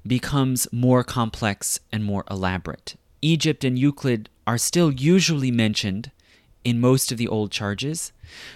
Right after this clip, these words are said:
but other, uh, stages, particularly biblical, become much more prominent.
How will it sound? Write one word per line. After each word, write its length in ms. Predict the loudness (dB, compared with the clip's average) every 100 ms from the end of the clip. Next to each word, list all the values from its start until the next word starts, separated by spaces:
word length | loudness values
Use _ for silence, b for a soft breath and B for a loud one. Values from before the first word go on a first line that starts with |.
| B
but 600 | -2 4 6 4 0 -4 -4 b b b _ _
other, 560 | 4 6 6 6 2 -4 _ _ _
uh, 380 | -2 -2 -2 -6 -14 -12
stages, 960 | -6 -4 0 4 4 2 -2 -4 -6 -10 -12 _
particularly 1000 | -6 -2 -2 -2 0 0 2 2 2 -2 B B B B -14 6
biblical, 600 | 6 6 2 -2 -8 -10 _ _ -6
become 460 | -4 0 0 2
much 300 | 0 0 -4
more 440 | -2 0 0 -4 -12 _ -4
prominent. 600 | -2 -2 -4 -10 -16